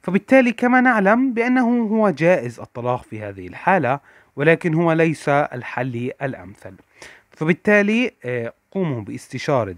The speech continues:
زوجاتكم ولمعرفة السبب حول هذا الموضوع ولنستطيع علاجه، لأنني لا أمكن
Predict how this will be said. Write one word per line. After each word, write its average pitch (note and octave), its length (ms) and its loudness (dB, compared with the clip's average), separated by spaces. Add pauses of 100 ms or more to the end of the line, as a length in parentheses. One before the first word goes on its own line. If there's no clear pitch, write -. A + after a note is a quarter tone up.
زوجاتكم C3+ 800 -2 (500)
ولمعرفة C3+ 760 -2 (160)
السبب D#3+ 400 -4
حول E3 200 -2
هذا E3 220 2
الموضوع F#3 420 0 (340)
ولنستطيع F3 880 0
علاجه، C#3+ 640 0 (640)
لأنني A#3 460 2
لا G3 300 2
أمكن B2+ 420 -4